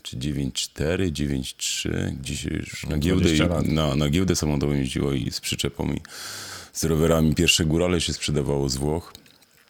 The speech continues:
Speaker 1: No i to się potem przerodziło na, e, na, na, na, na, na mały sklep tutaj na, w Tychach, potem trochę większy, no i z roku na rok się to zwiększało, ale no, te czasy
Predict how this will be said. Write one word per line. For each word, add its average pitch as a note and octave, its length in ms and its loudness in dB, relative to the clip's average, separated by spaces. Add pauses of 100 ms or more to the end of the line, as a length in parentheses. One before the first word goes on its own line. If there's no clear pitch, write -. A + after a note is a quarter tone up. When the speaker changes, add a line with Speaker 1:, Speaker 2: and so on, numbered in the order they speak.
(440)
Speaker 1:
No E2+ 160 2
i E2 80 4
to F2 100 4
się F2 100 2
potem F#2 260 -2
przerodziło F#2+ 560 -2
na, C#2 160 -2
e, C2 120 -4 (840)
na, - 220 -8 (220)
na, - 80 -8
na, - 260 -8
na, - 180 -10
na - 120 -8 (580)
mały C#2+ 240 -4
sklep - 300 -8
tutaj D2 320 -6
na, C2+ 220 -6 (600)
w - 120 -16
Tychach, D#2+ 460 -2
potem C#2 320 -4
trochę C#2+ 300 -4
większy, D#2+ 440 -6
no F#2 180 -4
i G2 180 -2
z - 180 -6
roku G2 300 -2
na G#2 80 0
rok G#2 200 -2
się - 120 -4
to - 120 -6
zwiększało, F2+ 680 -2
ale D#2+ 260 0
no, E2+ 180 -2
te - 160 -6
czasy F#2 460 -2